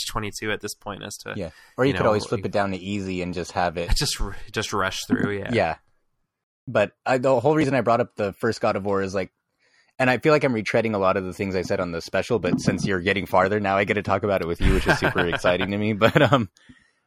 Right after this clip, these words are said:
Speaker 2: like, the thing that drove me to keep playing is I felt like Kratos finally had the character development that I thought he should have had after the first one.
Speaker 1: Okay, yeah,
Speaker 2: So
Speaker 1: yeah.
Speaker 2: it was really cool.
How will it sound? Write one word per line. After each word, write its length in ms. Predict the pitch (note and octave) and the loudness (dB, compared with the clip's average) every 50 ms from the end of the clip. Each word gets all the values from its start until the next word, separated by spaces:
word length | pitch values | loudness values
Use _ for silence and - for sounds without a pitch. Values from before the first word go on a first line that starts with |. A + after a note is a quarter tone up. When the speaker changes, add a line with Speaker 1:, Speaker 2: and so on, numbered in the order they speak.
| _ _ - | _ _ -6
Speaker 2:
like, 480 | B2+ A#2 G#2+ G#2 G#2 G2+ F#2+ - - - _ _ _ _ _ - _ _ _ _ _ - D3 | 0 2 4 4 4 2 0 -6 -16 -20 _ _ _ _ _ -20 _ _ _ _ _ -6 -2
the 120 | C3 B2+ | 0 0
thing 180 | - D#3+ D#3+ E3 | 2 2 0 2
that 140 | D#3 C#3 A2+ | 2 0 2
drove 260 | F#2+ B2 B2 B2+ B2 | 2 2 2 4 2
me 100 | C3 B2+ | 0 -2
to 60 | A#2+ | -2
keep 220 | - - A#2 - | -4 -4 -6 -6
playing 340 | - - B2 B2 A#2+ A2+ A2 | -2 0 2 2 2 0 0
is 140 | G#2 F#2 G2+ | -2 -2 -2
I 80 | G2+ G2 | -2 -2
felt 200 | - B2 G#2+ F#2+ | -2 -2 -2 -2
like 140 | G#2+ G2+ | -2 -4
Kratos 380 | - - A2 G#2+ G2+ G#2 G2 - | -4 -4 -2 -2 0 -2 -4 -2
finally 320 | - G2+ G2 G2 G2 G2+ | -2 -2 -2 -2 -4 -6
had 200 | F#2 G2+ G#2+ G2+ | -2 -2 -2 -2
the 80 | - - | -2 -6
character 320 | - - G#2 G2 - - A2 | -6 -2 -4 -4 -4 -4 -8
development 580 | G2 G2 F2+ G2+ G2+ G#2 G2 G#2 G#2+ F2+ F2 | -8 -4 -2 -2 -2 -2 -2 -6 -10 -8 -6
that 120 | - F#2+ F2 | -6 -6 -4
I 100 | E2+ E2+ | -6 -8
thought 260 | - - F#2 F2+ F2+ | -4 -2 -2 -2 -2
he 80 | F#2+ F#2 | -4 -8
should 160 | - G#2+ G2+ | -6 -6 -6
have 100 | E2+ F2 | -6 -4
had 220 | F2 F#2+ F#2 F#2 | -2 -2 -2 -2
after 240 | F2+ F2 - - F#2 | -2 -4 -6 -8 -14
the 80 | D#2 - | -16 -14
first 320 | - - E2 - - - | -10 -8 -8 -8 -8 -8
one. 240 | A2+ G#2+ A2 A#2 A2+ _ _ _ _ _ _ _ _ - | -8 -8 -8 -8 -12 _ _ _ _ _ _ _ _ -8
Speaker 1:
Okay, 500 | - F#2+ G2+ A2 - - G2+ F#2 G#2+ G#2+ | -4 -2 -2 -2 -2 -4 -6 -4 -4 -4
yeah, 80 | G2 - | 0 2
Speaker 2:
So 100 | C3 A2 | 2 2
Speaker 1:
yeah. 40 | A2 | 2
Speaker 2:
it 60 | A2 | 2
was 160 | A2+ B2 A#2 G#2 | 0 0 -2 0
really 240 | A#2+ B2+ B2+ B2 | 0 -2 -2 -2
cool. 400 | - - A#2 A2 A2 G#2+ G#2+ G#2 | -4 -4 -4 -2 0 0 -2 -4